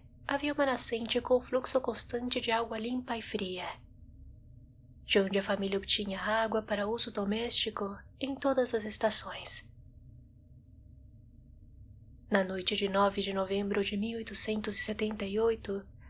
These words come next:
por volta das nove horas, O jovem Charles Ashmore saiu do círculo familiar em torno da lareira, pegou um balde de lata e partiu em direção à fonte. Como ele não voltou,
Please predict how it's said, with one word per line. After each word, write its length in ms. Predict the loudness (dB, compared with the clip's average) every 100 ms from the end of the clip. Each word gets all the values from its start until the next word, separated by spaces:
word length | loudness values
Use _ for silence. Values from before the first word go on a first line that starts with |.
| -2
por 140 | 4 6
volta 320 | 6 4 -2
das 240 | 0 2
nove 340 | 4 2 2 2
horas, 500 | 2 2 0 -2 -4 -18 -18 0
O 120 | 4
jovem 380 | 8 8 8 -2 4
Charles 440 | 6 6 2 0
Ashmore 600 | 2 4 2 0 -6 -12 -12 -2
saiu 340 | 4 6 6
do 120 | 4
círculo 420 | 4 4 6 2
familiar 520 | 4 2 4 4 6 4
em 100 | 4
torno 340 | 4 4 4
da 100 | 2
lareira, 540 | 0 4 4 4 0 -4 -18 -18 -18 -2
pegou 300 | 2 6 6
um 80 | 6
balde 320 | 4 4 4
de 140 | 0 2
lata 580 | 4 4 2 -2 -2 -10 -18 -8
e 100 | -6
partiu 420 | -2 -2 0 0 2
em 60 |
direção 440 | 0 2 2 2 0
à 80 |
fonte. 640 | 0 -2 -2 0 0 0 -12 -20 -20 -20 -20 -20 -20 -20 -20 -20 -20 -20 -18 -20 -20 -4 2
Como 260 | 4 6
ele 180 | 6 4
não 240 | 4 2 2
voltou, 600 | -4 -4 0 0 0